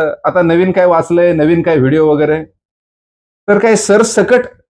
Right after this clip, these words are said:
वाचलेल्या पुस्तकांवरती मी लिहितो किंवा व्हिडिओ बनवतो असं नाही. प्रत्येक पुस्तक आपल्या काळजाला हात घालतच असंही नाही,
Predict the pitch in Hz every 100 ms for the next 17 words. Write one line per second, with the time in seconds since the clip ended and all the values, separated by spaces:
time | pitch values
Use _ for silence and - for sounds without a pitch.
0 | - 160 165 185 196 190 175 175 196 185
1 | 180 180 175 180 180 180 175 160 147 156
2 | 165 180 175 170 147 139 160 156 156 151
3 | 143 143 143 131 107 - _ _ _ _
4 | _ _ - 185 196 254 247 226 202 226
5 | 208 185 190 190 175 170 180 160 147 156
6 | 151 151 143 170 147 - 156 143 123 135
7 | 113